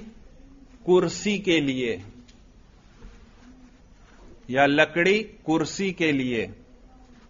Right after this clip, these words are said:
नंबर दो, इल्लत सूरी। नंबर दो, इल्लत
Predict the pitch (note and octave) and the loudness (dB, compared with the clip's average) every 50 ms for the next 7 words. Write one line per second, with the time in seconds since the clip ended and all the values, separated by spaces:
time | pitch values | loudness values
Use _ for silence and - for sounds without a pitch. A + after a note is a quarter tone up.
0 | - - - - - - - - - - - - - - - C3 D3+ D#3 D3+ D#3+ | -20 -20 -20 -20 -20 -20 -20 -20 -20 -20 -20 -20 -20 -8 -2 0 0 2 6 4
1 | D#3 D3+ C#3 F3+ G#3 G#3+ - C#3 D#3+ D#3+ D#3 D#3+ E3+ E3 F3+ F#3+ G3 F#3 - - | 4 4 4 4 4 4 4 4 4 4 6 6 6 6 6 2 0 0 -2 -4
2 | D#3 D#3 D3+ D3 D3 D#3 C3+ G2+ - - - - - - - - - - - - | -2 0 2 2 2 2 0 -2 -6 -12 -20 -20 -20 -20 -20 -20 -20 -20 -20 -20
3 | - - - - - - - - _ - - - - - - - - - - - | -20 -20 -20 -20 -20 -20 -20 -20 _ -20 -20 -20 -20 -20 -20 -20 -20 -20 -12 -6
4 | A#2+ C3+ D3 D3 D3 D#3 D3+ D3 E3 G3 G#3 F#3+ - C#3+ D3+ D#3 D#3+ D#3+ E3 F3 | -2 0 2 4 6 4 4 6 4 4 4 4 4 4 4 4 6 6 6 6
5 | E3+ | 6